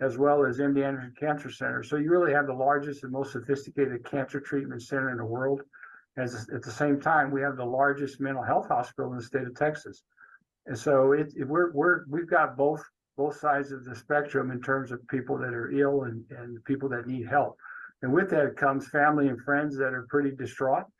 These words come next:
And then you have all the other, uh, uh,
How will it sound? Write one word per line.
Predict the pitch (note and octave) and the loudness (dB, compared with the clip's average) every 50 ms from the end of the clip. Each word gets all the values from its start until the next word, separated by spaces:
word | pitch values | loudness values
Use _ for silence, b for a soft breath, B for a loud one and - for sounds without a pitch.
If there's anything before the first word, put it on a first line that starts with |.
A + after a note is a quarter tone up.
| _ _ _ _ _ _ _ _ _ _ _ - | _ _ _ _ _ _ _ _ _ _ _ -10
And | - B2 B2 B2+ B2+ B2 B2 A#2+ | -6 -4 -2 0 0 0 -2 0
then | C3 C#3 C3+ C3 C3 B2+ | 0 0 0 0 -2 -2
you | C3 A#2 | -2 0
have | C3+ C#3 C#3 C#3 | 2 2 4 4
all | C#3+ C#3+ C#3 C#3 | 4 4 4 4
the | B2+ B2+ C3 | 0 -2 -2
other, | C3 C#3 C#3+ C#3 C3 B2 B2 - | -2 0 0 0 -2 -4 -8 -10
uh, | C3 B2+ A#2+ A#2+ B2 B2 B2 B2 B2 B2 | -10 -8 -8 -8 -8 -10 -12 -12 -10 -10
uh, | B2 | -10